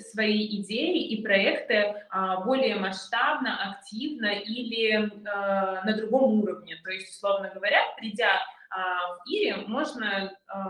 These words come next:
пройти, там, полный цикл, а, роста своего проекта, начиная от, э, того, что там, учиться в акселераторе и заканчивая,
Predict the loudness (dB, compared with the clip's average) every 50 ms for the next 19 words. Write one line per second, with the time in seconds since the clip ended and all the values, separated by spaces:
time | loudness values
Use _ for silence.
0 | -6 -6 -8 -8 -10 -4 -2 -2 0 -2 -2 -8 -10 -12 -8 -6 -4 -4 -4 -6
1 | -8 -10 -16 -16 -16 -16 -16 -20 _ _ _ _ _ _ _ _ _ _ _ _
2 | -4 -2 0 2 2 2 2 0 -2 -2 -4 -2 -2 0 0 2 2 2 0 -4
3 | -12 -18 -18 -6 0 4 6 6 6 6 6 4 4 2 0 0 0 2 4 6
4 | 6 6 6 4 0 -2 -2 -4 -4 -2 0 0 2 0 0 2 2 2 4 4
5 | 4 2 2 0 2 2 4 4 2 0 -4 -6 -6 -6 -6 -4 -4 -2 0 0
6 | 2 2 0 0 -2 -4 -6 -8 -8 -8 -8 -10 -12 -8 -6 -6 -6 -6 -4 -6
7 | -6 -6 -6 -6 -6 -6 -8 -12 -18 -20 -20 -20 _ _ _ _ _ -8 -6 -6
8 | -6 -6 -8 -12 -10 -8 -8 -6 -6 -8 -10 -12 -8 0 4 6 8 8 6 6
9 | 4 4 2 2 2 -2 -4 -8 -8 -4 -2 0 0 2 2 2 2 0 -2 -6
10 | -8 -2 2 4 6 6 6 4 2 -4